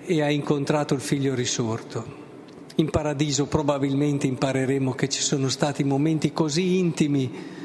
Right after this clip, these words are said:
e profondi di lei che è stata ai piedi della croce, incrollabile, con un cuore che scoppiava, ma ha saputo stare lì, e suo Figlio che non gli ha negato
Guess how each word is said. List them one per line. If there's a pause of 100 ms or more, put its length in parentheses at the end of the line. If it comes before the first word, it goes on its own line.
(120)
e
profondi
di
lei
che
è
stata
ai
piedi
della
croce,
incrollabile, (380)
con
un
cuore
che
scoppiava, (280)
ma
ha
saputo
stare
lì, (720)
e
suo
Figlio
che
non
gli
ha
negato